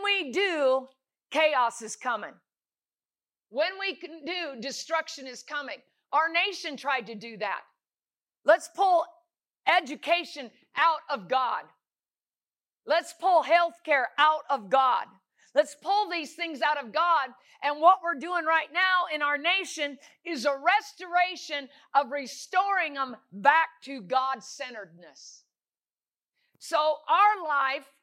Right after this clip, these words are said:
has to be God-centered if we want it to be the best life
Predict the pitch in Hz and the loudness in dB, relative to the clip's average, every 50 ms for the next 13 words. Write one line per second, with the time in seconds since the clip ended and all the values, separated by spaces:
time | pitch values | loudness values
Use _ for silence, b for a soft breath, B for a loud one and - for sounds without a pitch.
0 | _ _ _ _ - - 311 339 359 403 392 - - - - 359 294 247 302 294 | _ _ _ _ 0 2 4 4 4 2 0 -4 -10 -10 -10 -10 -8 -6 -4 -4
1 | 285 285 285 269 285 b b b b - 196 185 170 302 320 349 359 370 370 349 | -4 -4 -6 -8 -10 b b b b -14 -10 4 6 6 8 8 6 4 2 0
2 | 277 202 - - - - - 359 392 403 - - 269 240 226 226 233 226 220 - | -2 -8 -16 -20 -18 -4 -2 -2 -2 -2 -6 -6 -6 -6 -4 -6 -8 -10 -12 -18
3 | _ _ _ _ _ - 320 - 302 302 294 262 294 330 339 370 392 381 - - | _ _ _ _ _ -8 -8 -6 -6 -8 -8 -4 0 2 2 2 0 -2 -6 -8
4 | 359 320 269 302 294 269 277 277 269 247 _ 208 254 262 233 202 294 285 311 311 | -12 -10 -10 -8 -8 -8 -10 -12 -14 -16 _ -4 -4 -4 -2 0 0 0 0 -2
5 | - - 294 311 285 262 233 220 | -6 -8 -4 -2 0 0 0 -2